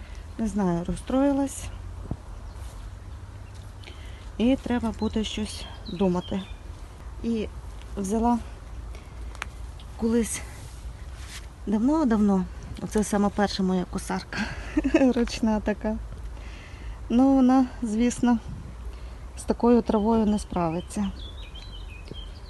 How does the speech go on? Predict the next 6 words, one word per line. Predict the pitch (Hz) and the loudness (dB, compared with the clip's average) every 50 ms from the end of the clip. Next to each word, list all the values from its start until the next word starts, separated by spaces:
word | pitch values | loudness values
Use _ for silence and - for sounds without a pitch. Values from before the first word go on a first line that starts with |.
| - - - - - - - - | -14 -14 -14 -14 -14 -12 -6 -2
Взяла, | 214 214 196 196 226 220 226 254 269 262 - - - - - - - - - - - - - - - - - - - - - - - - - - - - - - - | -2 -2 0 2 2 2 4 2 2 0 -2 -6 -10 -10 -12 -14 -14 -12 -12 -12 -12 -14 -14 -14 -14 -14 -14 -14 -14 -14 -14 -14 -14 -14 -14 -14 -14 -14 -8 0 4
ну, | 294 285 | 4 4
спробую, | - - - 311 311 311 285 233 240 226 220 214 | 4 4 4 6 6 6 6 6 6 6 6 6
ну, | 220 226 233 233 226 | 6 4 4 4 4
але | 220 214 214 220 | 2 2 0 0
це | 214 - - 240 233 | -2 0 2 2 2